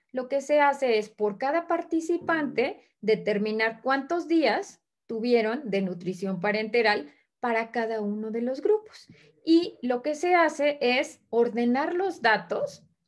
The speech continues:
los rangos, de menor a mayor. Entonces, en este caso, si ustedes ven, el, el niño que tuvo menos días de nutrición parenteral tuvo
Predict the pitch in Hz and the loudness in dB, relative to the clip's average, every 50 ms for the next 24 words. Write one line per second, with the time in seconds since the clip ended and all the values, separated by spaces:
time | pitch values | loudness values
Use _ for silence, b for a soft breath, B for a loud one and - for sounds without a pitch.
0 | _ _ _ - - 226 196 190 170 170 196 214 208 220 220 214 208 - 381 359 | _ _ _ -10 -2 0 0 0 0 0 0 0 2 0 0 0 0 -2 -2 -4
1 | - - 196 208 202 196 196 196 196 196 196 202 208 226 233 247 262 277 320 403 | -6 -2 0 2 4 4 4 4 4 4 4 4 2 2 2 2 2 2 2 0
2 | 415 - b b b b b b _ - 226 214 196 202 196 - - 233 240 277 | 0 -2 b b b b b b _ -4 -4 -4 -4 -6 -6 -6 -4 -4 -2 -2
3 | 320 330 320 403 392 - 262 233 233 - 262 254 - 208 190 175 208 214 220 226 | -2 -2 -2 -2 0 2 0 0 0 0 -4 -4 -4 -6 -4 -2 0 2 2 2
4 | 226 220 226 220 240 233 - - - 233 240 247 247 247 226 202 190 131 123 196 | 2 0 -2 -4 -4 -6 -8 -6 -4 -2 -2 0 -2 -4 -4 -6 -8 -10 -6 -4
5 | 208 208 214 214 226 226 220 220 220 214 240 277 285 269 269 269 262 262 233 180 | -4 -4 -2 -4 -4 -4 -4 -6 -4 -2 -2 0 0 0 0 0 0 0 0 0
6 | 170 208 220 214 214 220 220 226 233 233 226 196 233 233 220 208 196 180 190 185 | 0 0 0 0 0 0 0 0 0 -2 -2 -2 0 0 0 0 0 -2 -4 -4
7 | 175 175 170 165 175 170 175 196 196 190 214 214 208 226 226 226 240 240 233 220 | -6 -8 -8 -6 -6 -6 -4 -4 -6 -4 -4 -4 -4 -4 -4 -2 0 0 2 0
8 | 233 339 320 B B B B B B _ - 277 285 254 262 277 320 427 494 - | 0 -2 -4 B B B B B B _ -8 -6 -4 -2 0 -2 -2 -4 -8 -14